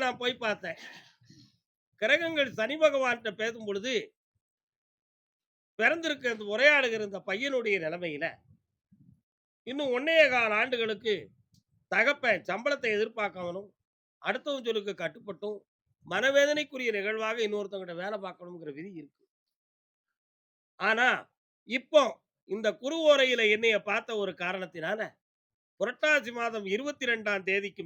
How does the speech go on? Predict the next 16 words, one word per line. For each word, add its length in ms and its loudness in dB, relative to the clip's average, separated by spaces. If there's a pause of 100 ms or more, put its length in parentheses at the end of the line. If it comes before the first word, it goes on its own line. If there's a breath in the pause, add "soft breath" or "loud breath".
மேல 160 2 (500)
சொந்தமா 380 -4 (100)
ஒரு 160 -4
பிசினஸ் 340 -4 (100)
ஆரம்பிக்கலாம். 500 -10
நீ 60 -16 (1600)
அந்த 200 0 (120)
பிசினஸை 380 -2 (120)
ஓங்காரமா 440 -2 (120)
ஓட்டித்தார, 420 -4 (1200)
அதை 160 4 (100)
நீ 60 2 (140)
வேலை 260 8
பார்க்கிற 300 0 (100)
ஆளுக்கு 300 0
நீ 60 -4